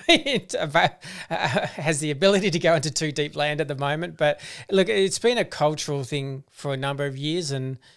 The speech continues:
and, and we talked about it with the Freo game. We were up by six goals, uh, and, and, you know, and the, we almost lost that game in round one. Sydney were up by three goals,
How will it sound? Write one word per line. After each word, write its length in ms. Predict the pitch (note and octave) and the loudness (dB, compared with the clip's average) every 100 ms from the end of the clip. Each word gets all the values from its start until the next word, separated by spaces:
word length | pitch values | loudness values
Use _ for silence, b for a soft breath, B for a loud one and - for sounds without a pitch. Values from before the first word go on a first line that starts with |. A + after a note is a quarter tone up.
| b b | b b
and, 340 | E3 D3 C#3+ D3 | -4 -4 -2 -4
and 100 | D3+ | -2
we 80 | |
talked 300 | D3 F3 E3+ | -2 0 0
about 260 | D#3 D3+ D3 | 0 2 2
it 60 | C#3 | 0
with 140 | C3 | -6
the 60 | B2 | -10
Freo 380 | - F#3 F3+ | -4 0 2
game. 380 | D#3 D3+ D3 G3 - _ | 2 2 0 -4 -12 _
We 120 | C#3+ | -4
were 80 | C#3 | 0
up 120 | D3 | 0
by 200 | D3 C3+ | 0 -2
six 260 | B2+ - - | -2 -4 -4
goals, 480 | - D#3 G3 - - _ _ _ - | 0 0 0 -8 -16 _ _ _ -8
uh, 480 | C3 C3 C3 B2+ C3+ | -4 -2 -2 -4 -6
and, 440 | C#3 C3+ C3+ C3+ | -4 -4 -4 -6
and, 100 | C#3+ | -4
you 60 | C#3 | -4
know, 140 | C#3 | -4
and 460 | D#3+ C#3 C3+ C3 C#3 - | -6 -6 -8 -8 -12 -16
the, 100 | D3 B2 F3 | -14 -14 -10
we 120 | C#3+ | -6
almost 300 | C#3+ C#3 B2+ | -6 -6 -4
lost 220 | D3 C#3+ | -2 -2
that 180 | - A#2 | -4 -6
game 280 | C#3+ C#3 D3 | -6 -6 -6
in 80 | C3+ | -6
round 300 | C#3 C3+ C3+ | -6 -6 -4
one. 360 | C#3 C#3+ C#3+ - _ _ | -4 -4 -6 -14 _ _
Sydney 380 | - - E3+ E3 | -6 -4 -2 -2
were 100 | D3+ | 0
up 140 | D#3 | 2
by 100 | D#3 | 2
three 280 | D3 - D#3 | 0 0 -2
goals, 500 | C#3+ D3+ D3 D3+ - | 2 2 2 0 -6